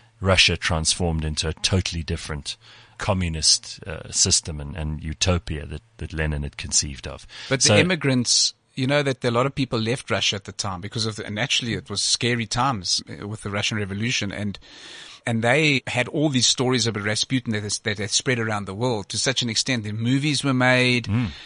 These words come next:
Speaker 2: and there's so much that was, so the supervillain, he's always been portrayed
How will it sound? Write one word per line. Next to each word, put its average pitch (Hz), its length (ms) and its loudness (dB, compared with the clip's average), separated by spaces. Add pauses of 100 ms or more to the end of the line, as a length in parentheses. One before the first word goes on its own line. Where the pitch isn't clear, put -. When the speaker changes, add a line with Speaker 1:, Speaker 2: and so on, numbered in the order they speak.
(140)
Speaker 2:
and 113 260 4
there's 117 140 4
so 175 180 6
much 135 360 4
that 123 180 0
was, - 260 0
so - 160 -2
the 113 100 0
supervillain, 117 840 6
he's 107 220 0
always 147 220 2
been 127 160 -2
portrayed 120 580 2